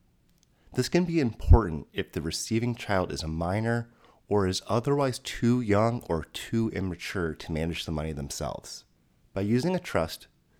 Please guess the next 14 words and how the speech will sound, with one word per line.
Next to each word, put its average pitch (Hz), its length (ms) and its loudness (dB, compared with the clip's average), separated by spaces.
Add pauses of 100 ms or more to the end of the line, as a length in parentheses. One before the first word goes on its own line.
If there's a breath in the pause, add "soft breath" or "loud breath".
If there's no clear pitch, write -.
you 107 100 -6
can 110 140 -6
maintain 107 540 -2
that 135 100 -4
the 131 80 -4
money 107 300 0
is 85 80 -6
spent - 320 -4 (120)
responsibly, - 880 -4 (500 soft breath)
such - 280 -4
as 101 100 -8
to 101 140 -8
maintain 82 500 -4 (160)
health 120 460 -4